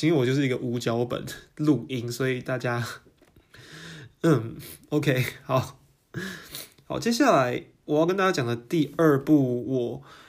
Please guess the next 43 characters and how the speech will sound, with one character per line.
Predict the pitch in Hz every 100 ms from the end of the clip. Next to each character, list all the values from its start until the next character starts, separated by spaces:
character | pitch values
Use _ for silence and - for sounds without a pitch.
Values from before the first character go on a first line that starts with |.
| _
最 | - 190
近 | 143 143
看 | 139 143
的 | 123
一 |
部 | 120 127
电 | 135 117
影， | - -
呃， | 123
不 | 117
是 | 156
电 | 185 180
影 | 113
啦， | - 92 -
电 | 190
视 | 147 160
剧 | 127 139 120
是 | - 127 120 120
《无 | 135
神 | 139 135
之 | 123 131
地 | 127
不 | 120
下 | - 120 -
雨》。 | - 160 - - - - _
那 | 240
其 | 233
实 | 135
这 | 131
一 | 151
部 | 139 143
现 | 143
在 | 135 127
也 | 110 123
还 | 120 117
在， | 117 165 151 135 123 123 - _ _ -
还 | 139 131
在 | 220 214 - - - _
跟 | 160 151
播 | 156 139 139
当 | 131 127
中。 | 120 120 117 120 - - - - -
那 | 175 180 151 113 71